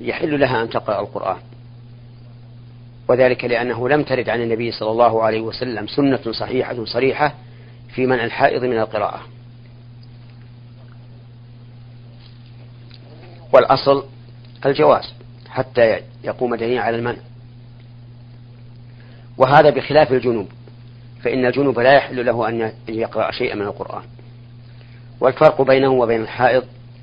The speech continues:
أن الحائض تطول مدتها في حيضتها، ولا يمكنها أن تتطهر منها، بخلاف الجنوب،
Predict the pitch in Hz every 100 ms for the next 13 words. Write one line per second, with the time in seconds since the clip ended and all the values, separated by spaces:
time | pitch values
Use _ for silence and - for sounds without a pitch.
0 | - - - - - 139 135 - 135 123
1 | 117 - - 123 - 135 113 107 - -
2 | - - - - - - - - - -
3 | - 135 - 131 110 - - - - -
4 | - - - - - - 110 151 151 147
5 | 151 139 135 135 - - - - 131 123
6 | 113 - 120 120 123 131 110 87 - -
7 | - - - - - - - - - -
8 | 117 151 160 135 131 131 117